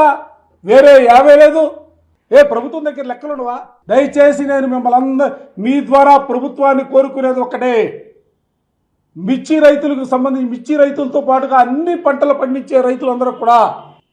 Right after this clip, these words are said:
వాళ్ళ మనసులో కూడా భయాందోళన ఉన్నారు, భవిష్యత్తు ఏందనే ఆలోచనతో ఉన్నారు.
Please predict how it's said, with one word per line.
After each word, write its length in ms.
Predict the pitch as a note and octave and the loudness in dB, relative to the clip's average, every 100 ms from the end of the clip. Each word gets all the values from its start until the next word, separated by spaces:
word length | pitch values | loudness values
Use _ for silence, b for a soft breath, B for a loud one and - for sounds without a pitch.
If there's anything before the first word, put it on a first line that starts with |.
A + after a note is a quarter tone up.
| _ _ | _ _
వాళ్ళ 340 | E3 A#3 C#4 B3+ | 0 2 2 0
మనసులో 460 | F#3+ B3+ D4 D4+ | -2 -6 0 0
కూడా 240 | D4 C#4+ C4+ | 2 0 -2
భయాందోళన 920 | E3+ G3+ C#4 D#4 D4+ D4+ D4 C#4 B3 - _ _ | -2 2 4 6 4 4 2 0 -6 -12 _ _
ఉన్నారు, 380 | A3+ C4 C4 B3+ G#3+ D3+ - - C#3+ | 0 2 6 6 4 -2 -12 -18 -4
భవిష్యత్తు 440 | C4+ D4 D#4 - | -2 0 -2 0
ఏందనే 500 | C#4+ C#4 C#4 C4 - - _ _ | -2 -2 -4 -6 -8 -16 _ _
ఆలోచనతో 580 | D3+ B3+ D#4 D#4 D4 C4+ | 0 4 4 0 -4 -4
ఉన్నారు. 400 | C4 B3+ B3 B3 | -2 0 2 2